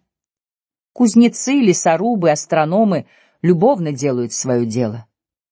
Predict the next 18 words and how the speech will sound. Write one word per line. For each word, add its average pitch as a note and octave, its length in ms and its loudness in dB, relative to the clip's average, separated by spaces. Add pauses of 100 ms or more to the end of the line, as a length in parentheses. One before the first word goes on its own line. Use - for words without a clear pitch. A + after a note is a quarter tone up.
(480)
И C4 60 0
если C4+ 260 0
я C4+ 80 0
спрошу B3 380 -4
тебя, B2+ 340 -2 (320)
что - 240 -2
творится D#4 480 -2
у C#4 40 -2
меня C4 280 2
в - 80 -12
царстве, - 720 -8 (800)
что - 320 -2
у A3+ 80 0
нас A#2+ 240 -4
будет A#2+ 260 -6
завтра, A#2 480 -6 (280)
ты G#3 80 2
ответишь: D#3+ 600 -4